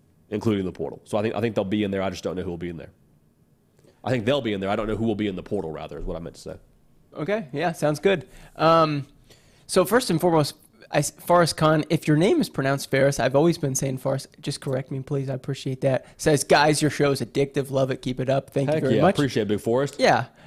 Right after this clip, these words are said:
Speaker 2: Uh, says, got, says, "Let's, let's say J D is a billionaire." <laughs>
Speaker 1: I like, I like this already.
Speaker 2: Good start.
Speaker 1: I'm already in.
Speaker 2: Um, could he convert a mac team into a perennial playoff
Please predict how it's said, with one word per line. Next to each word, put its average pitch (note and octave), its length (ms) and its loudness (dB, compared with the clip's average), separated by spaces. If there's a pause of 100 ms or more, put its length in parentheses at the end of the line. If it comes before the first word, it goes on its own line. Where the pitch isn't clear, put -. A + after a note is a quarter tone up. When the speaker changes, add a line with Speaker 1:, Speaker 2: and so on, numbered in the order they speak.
Speaker 2:
Uh, D3+ 400 6 (340)
says, E3 640 4 (1000)
got, E3 300 4
says, D3 320 2
"Let's, E3 360 2 (200)
let's F#3+ 140 -2
say G3 120 4
J D#3+ 200 4
D D3 180 4
is C3+ 80 2
a C3+ 60 0
billionaire." B2+ 680 0 (320)
<laughs> - 300 -2
Speaker 1:
I G#2 60 -2
like, G#2 260 -2
I A2+ 60 0
like A#2+ 180 0
this A#2 160 -2
already. B2+ 320 2
Speaker 2:
Good F#3+ 160 6
start. D3+ 420 4
Speaker 1:
I'm B2 140 0
already B2+ 380 2
in. F#3+ 120 8 (240)
Speaker 2:
Um, E3 360 6 (100)
could F#3+ 160 8
he F#3+ 80 4
convert F3+ 420 4
a D#3+ 40 4
mac D3+ 320 2
team D#3 300 0
into C#3+ 260 0
a C3 40 0
perennial C#3+ 460 0
playoff C3+ 460 2